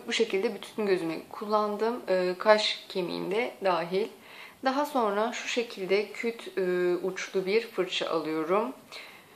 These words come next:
Ve yine aynı paletimden şu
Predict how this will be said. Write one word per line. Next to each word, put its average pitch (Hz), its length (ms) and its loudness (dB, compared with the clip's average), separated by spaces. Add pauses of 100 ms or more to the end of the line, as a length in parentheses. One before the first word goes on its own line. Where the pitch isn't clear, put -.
(240)
Ve 202 540 4
yine 208 500 0 (160)
aynı 220 360 2
paletimden 175 920 0 (420)
şu 208 760 0